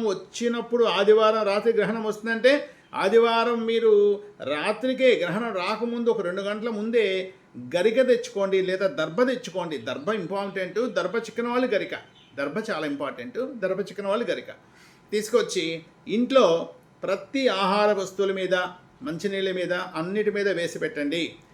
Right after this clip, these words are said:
దయచేసి ముఖ్యంగా చెప్తున్నాను, చాలామంది రత్నధారణ చేస్తుంటారు, అంటే ఉంగరాల రూపంలో ధరించుంటారు. అదేవిధంగా డాలర్ల రూపంలో మెడలో గోమేధికం, వైఢూర్యం డాలర్స్ కానీ ఈ నవరత్నాలకు సంబంధించిన రత్నధారణ చేస్తుంటారు.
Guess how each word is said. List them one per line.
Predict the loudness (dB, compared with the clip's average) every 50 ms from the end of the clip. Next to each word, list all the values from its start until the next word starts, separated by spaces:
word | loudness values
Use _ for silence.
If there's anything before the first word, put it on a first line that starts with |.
| _ _ _ -16 -4
దయచేసి | 2 4 4 4 4 4 2 2 2 -2
ముఖ్యంగా | -4 -6 -6 -4 -2 2 2 2 0 0
చెప్తున్నాను, | -4 -4 -4 -4 -4 -4 -6 -6 -6 -6 -8 -8 -6 -4
చాలామంది | -2 -2 -2 -2 -4 -4 0 2 2 2 2 0 -4 -6 -12 -16 -20 _ _ _ -8 -4
రత్నధారణ | -4 -4 -2 -2 -2 0 2 2 2 2 2 2
చేస్తుంటారు, | 0 0 0 -2 -6 -4 -2 -2 -2 0
అంటే | -2 -2 -2 -2
ఉంగరాల | -2 -2 0 0 2 4 4 4 4
రూపంలో | 4 2 0 0 0 0 0
ధరించుంటారు. | 0 0 -2 -2 -4 -6 -6 -6 -4 -2 -2 0 -2 -4 -4 -12 -20 _ _ -20 -14 -6
అదేవిధంగా | -4 -2 -2 -2 -2 -4 -2 -2 0 0 0 0 -4 -6 -14 -20 -20 -16 -8
డాలర్ల | -4 -2 2 2 4 4 4 4 4 4 4
రూపంలో | 2 2 0 0 2 2 2
మెడలో | 2 2 2 4 6 6 6
గోమేధికం, | 6 4 2 0 0 0 -2 -2 -2 0
వైఢూర్యం | 2 2 2 2 0 0 0 0
డాలర్స్ | 0 0 2 2 2 0 0 -4
కానీ | -4 -2 -2 -2 -4 -6 -8 -10 -10 -10
ఈ | -6
నవరత్నాలకు | -4 -2 0 0 0 -2 -2 -4 -6 -6 -6 -6
సంబంధించిన | -8 -8 -8 -8 -6 -6 -6 -6 -4 -6
రత్నధారణ | -6 -6 -6 -6 -4 -2 -2 -2 -2 -4 -4
చేస్తుంటారు. | -4 -4 -4 -6 -4 -2 0 0 0 -2